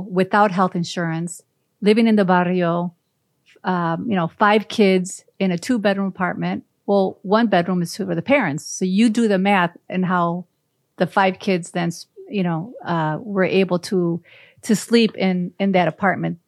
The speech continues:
The three girls slept in one bedroom together, and then the boys slept on the couch. Each, uh, had, um, you know, a, a couch, and they were not pull-out couches. They were just the couch or the floor.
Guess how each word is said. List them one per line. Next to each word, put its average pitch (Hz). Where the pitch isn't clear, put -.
The 190
three 208
girls 185
slept 175
in 170
one 220
bedroom 180
together, 180
and 196
then 185
the 175
boys 180
slept 170
on 175
the 175
couch. -
Each, -
uh, 165
had, 160
um, 139
you 196
know, 156
a, 170
a -
couch, 185
and 185
they 190
were 220
not 180
pull-out 156
couches. -
They 160
were 151
just -
the 127
couch -
or 208
the 196
floor. -